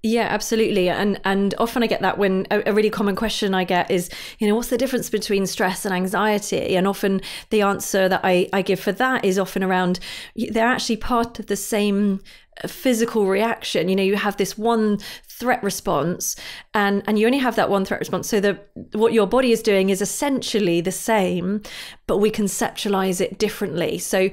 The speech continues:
you know, you, and I always often talk about this idea of, um, stress being, let's say you,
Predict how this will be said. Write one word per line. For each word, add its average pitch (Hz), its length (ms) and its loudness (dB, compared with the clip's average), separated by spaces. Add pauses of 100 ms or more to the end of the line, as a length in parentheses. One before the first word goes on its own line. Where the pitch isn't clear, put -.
(240)
you 214 140 0
know, 196 80 2
you, 190 340 -2
and 190 180 2
I 196 100 2
always 196 240 -2 (200)
often 208 200 0
talk 202 180 -2
about 180 300 0
this 175 200 -2
idea 185 460 4
of, 175 200 -2
um, 175 460 2 (880)
stress - 360 -2
being, 185 220 0
let's - 160 -2
say 196 160 2
you, 180 460 2